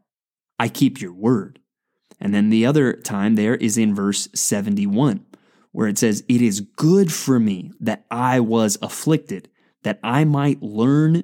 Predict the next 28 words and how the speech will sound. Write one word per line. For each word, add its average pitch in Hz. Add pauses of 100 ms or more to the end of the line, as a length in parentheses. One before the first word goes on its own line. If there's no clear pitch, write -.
(140)
your 120
statutes." - (380)
So 175
there 220
in 208
those 190
two 160
verses, 131
we 135
see 214
him 196
look 156
back 139
at 120
affliction 120 (360)
fondly. 208 (400)
A-, -
and 208
that's 269
where 160
you 156
and 147
I, 240
we 247
often 185
don't 110
do 104
that. 98